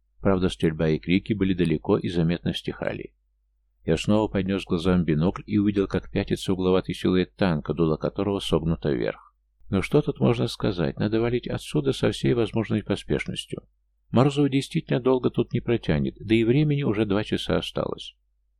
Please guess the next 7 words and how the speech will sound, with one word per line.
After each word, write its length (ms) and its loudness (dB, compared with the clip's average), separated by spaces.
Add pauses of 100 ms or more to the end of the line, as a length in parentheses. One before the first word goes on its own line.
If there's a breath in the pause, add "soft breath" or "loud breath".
(200)
Кажется, 420 0
операция 540 0
"Зоркое 440 4
око" 280 4
с 80 -10
треском 360 0
провалилась, 800 2